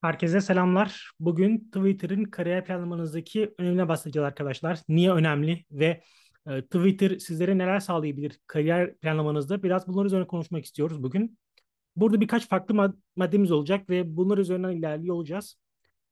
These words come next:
Videoya başlamadan önce bu videoyu beğenmeyi ve kanalımıza abone olmayı unutmayın diyelim. Çünkü böylece daha fazla insana ulaşıyoruz.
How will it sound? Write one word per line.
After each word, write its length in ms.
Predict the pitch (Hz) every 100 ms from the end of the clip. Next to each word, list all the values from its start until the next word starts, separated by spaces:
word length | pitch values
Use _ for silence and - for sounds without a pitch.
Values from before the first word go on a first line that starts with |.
| _ 180
Videoya 320 | 220 247 220
başlamadan 440 | 226 247 220 180
önce 420 | 175 165 214 214 -
bu 200 | 196 214
videoyu 440 | 196 180 190 190
beğenmeyi 520 | 196 175 143 180 208 -
ve 160 | 170 185
kanalımıza 480 | 180 185 190 175
abone 220 | 170 180 185
olmayı 300 | 180 175 170
unutmayın 460 | 185 170 147 131 _
diyelim. 400 | 185 190 202 196 -
Çünkü 320 | 190 185 190
böylece 520 | 185 185 180 214 208
daha 220 | 208 220 220
fazla 240 | 190 170
insana 280 | 160 185 170
ulaşıyoruz. 600 | 156 - 175 185 202